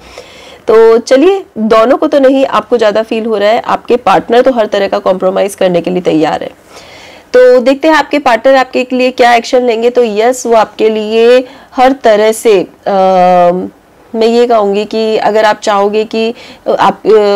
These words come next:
उनसे शादी करना चाहते हो, तो वो आपसे शादी करने के लिए भी तैयार होंगे। वो, अ, आपके साथ एक अपना future देख रहे होंगे, अपनी family, अपने बच्चे, अपना सब कुछ देख रहे होंगे।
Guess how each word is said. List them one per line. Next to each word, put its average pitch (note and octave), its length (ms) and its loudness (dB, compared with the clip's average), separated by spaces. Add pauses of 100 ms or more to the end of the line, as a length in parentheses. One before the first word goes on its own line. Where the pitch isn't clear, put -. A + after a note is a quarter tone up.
(100)
उनसे A3 200 -2
शादी G#3 300 0
करना G#3+ 220 -2
चाहते G#3 260 -4
हो, G#3 40 -4
तो G3+ 100 -2
वो G#3 60 -2
आपसे G#3 300 -6
शादी F#3 280 -4
करने G3 240 -4
के G3+ 80 -4
लिए G3 100 -4
भी G3 80 -4
तैयार F3+ 360 0
होंगे। F#3 380 -2 (360)
वो, A#3 360 4
अ, - 200 -4 (340)
आपके A3 320 -4
साथ A#3 180 -2
एक A3 100 -4
अपना G#3 200 -6
future A3+ 420 -2
देख G3 220 -2
रहे F#3+ 160 -2
होंगे, F#3+ 320 -2
अपनी G3 200 -4
family, G3 460 -2
अपने G3 200 -4
बच्चे, G3 600 -2
अपना - 260 -2
सब C#4 260 -4
कुछ D4+ 140 2
देख G3+ 300 0
रहे F3 180 -4
होंगे। F3+ 360 -4